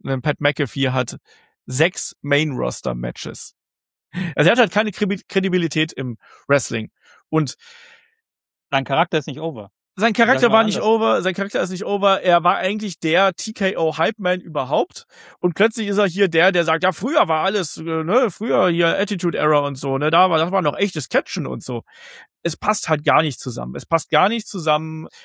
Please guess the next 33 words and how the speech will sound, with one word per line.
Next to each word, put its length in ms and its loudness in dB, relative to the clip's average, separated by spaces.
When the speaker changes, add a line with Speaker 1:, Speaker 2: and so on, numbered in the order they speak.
Speaker 1:
Man 120 4
hätte 180 0
eine 120 -2
viel 480 -4
größere, 600 0
emotionalere 680 -2
Geschichte 360 -6
in 60 -2
meinen 260 4
Augen 260 2
erzählen 400 -6
können, 220 -2
wenn 140 0
du 60 0
über 380 2
die 180 -2
gemeinsame 680 2
Vergangenheit 680 0
von 160 -8
Cody 480 0
und 400 -6
Randy 320 0
gegangen 460 -2
wärst, 240 -8
mit 100 -2
schönen 420 2
Hype-Clips, 680 -2
mit 220 -4
vielleicht 360 -2
Leuten 300 4
aus 160 -8
deren 340 0
Vergangenheit. 800 -4